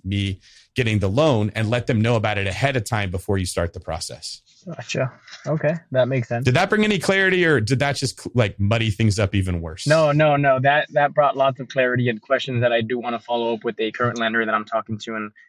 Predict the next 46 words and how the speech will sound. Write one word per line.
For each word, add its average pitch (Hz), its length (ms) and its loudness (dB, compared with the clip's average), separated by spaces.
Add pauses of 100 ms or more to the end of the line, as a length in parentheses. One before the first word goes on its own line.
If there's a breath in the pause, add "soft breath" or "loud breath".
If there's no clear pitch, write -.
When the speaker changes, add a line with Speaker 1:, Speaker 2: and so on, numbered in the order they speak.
(140 soft breath)
Speaker 2:
like 120 100 2
you 117 80 0
mentioned, 110 340 2
I'm 110 80 0
not 113 140 0
just 117 160 -6
gonna 113 160 -2
go 101 140 -2
with 98 120 -8
one. 104 280 -2
I 101 100 2
am 101 140 0
gonna 101 160 -6
shop - 280 0
around, 104 360 -2
and 101 140 -10 (680 loud breath)
I 123 80 4
got 123 240 4
some 131 180 4
lenders 123 300 4
from 120 300 0
the 117 120 0
real 117 140 2
estate 113 240 -2
agent 117 300 0
I'm 110 80 -4
using 107 260 -2
now. 110 440 0 (120)
And 107 480 -2 (320)
I 113 140 4
have 107 360 0 (120)
a 113 160 2
lender. 113 520 0
I'm 120 180 2 (100)
thinking, 123 560 0 (280)
I 139 120 4
guess 131 220 0 (160)
I'll 127 120 2
take 123 180 0
your 120 80 0
guys' 113 160 4
advice 107 420 2
on 113 100 -2
this 110 180 -4
is, 107 160 -6 (560 soft breath)
so 107 480 2